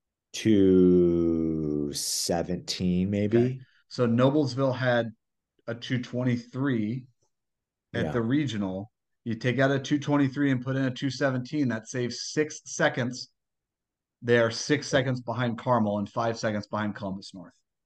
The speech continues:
Speaker 1: They're right there. So
Speaker 2: I, I think Carmel could win.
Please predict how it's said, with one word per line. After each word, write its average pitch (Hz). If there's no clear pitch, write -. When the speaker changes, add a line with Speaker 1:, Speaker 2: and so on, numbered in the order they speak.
Speaker 1:
They're 80
right 82
there. 127
So -
Speaker 2:
I, 120
I 123
think 127
Carmel 131
could 156
win. 131